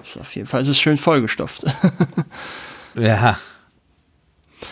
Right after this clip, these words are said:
Speaker 1: Und das ist natürlich, also, ähm, die Vögel, also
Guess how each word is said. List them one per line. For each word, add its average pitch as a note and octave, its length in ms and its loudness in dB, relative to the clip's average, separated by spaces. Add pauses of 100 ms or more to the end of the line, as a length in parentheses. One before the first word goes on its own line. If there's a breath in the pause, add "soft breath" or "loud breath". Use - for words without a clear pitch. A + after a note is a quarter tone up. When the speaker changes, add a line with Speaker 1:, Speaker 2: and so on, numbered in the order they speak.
(160 loud breath)
Speaker 1:
Und A#2 160 -4
das C#3 160 2
ist - 140 -2
natürlich, C3 440 0
also, C3 520 0
ähm, B2 440 2
die B2+ 100 -2
Vögel, C#3 580 4 (500)
also A2+ 240 -4